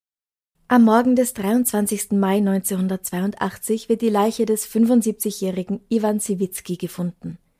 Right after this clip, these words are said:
Er wurde in seiner Sauna im Garten seines Hauses erstochen. Das Messer hat ihn viermal in Herz und Lunge getroffen. Das geschieht in Jövi, einer Stadt im Osten Estlands, gute zweihundertzwanzig Kilometer von Tallinn entfernt.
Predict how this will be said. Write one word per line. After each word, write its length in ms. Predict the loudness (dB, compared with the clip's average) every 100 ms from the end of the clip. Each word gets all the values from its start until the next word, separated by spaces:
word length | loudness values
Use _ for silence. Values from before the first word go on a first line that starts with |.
| _ _ _
Er 80 | 0
wurde 180 | 2 2
in 220 | 2 2
seiner 260 | 2 0 0
Sauna 380 | 0 2 2 0
im 240 | -2 -4
Garten 340 | -4 -6 -6
seines 400 | -4 -2 -4 -6
Hauses 340 | -10 -10 -10 -12
erstochen. 560 | -10 -10 -10 -10 -14 -20 _ _ _ _ _ _
Das 180 | -4 0
Messer 340 | 2 2 0
hat 140 | -4 -2
ihn 180 | 0 0
viermal 520 | 2 2 4 4 0
in 180 | -2 -4
Herz 320 | -4 -8 -8
und 220 | -8 -4
Lunge 200 | -2 -4
getroffen. 580 | -6 -12 -12 -12 -14 -16 _ _ _ _ -2
Das 200 | 0 0
geschieht 380 | -2 -2 -2
in 200 | 0 0
Jövi, 540 | 4 6 6 6 0 -2 -4
einer 180 | -2 -2
Stadt 300 | -2 -4 -2
im 160 | -4 0
Osten 380 | 0 0 -4 -2
Estlands, 760 | -2 -2 -4 -4 -2 -6 -6
gute 380 | -4 0 -2 -2
zweihundertzwanzig 880 | -4 -2 -2 -2 -4 -4 -4 -6 -6
Kilometer 420 | -4 -4 -6 -10
von 220 | -10 -8
Tallinn 340 | -8 -10 -8
entfernt. 460 | -8 -8 -10 -16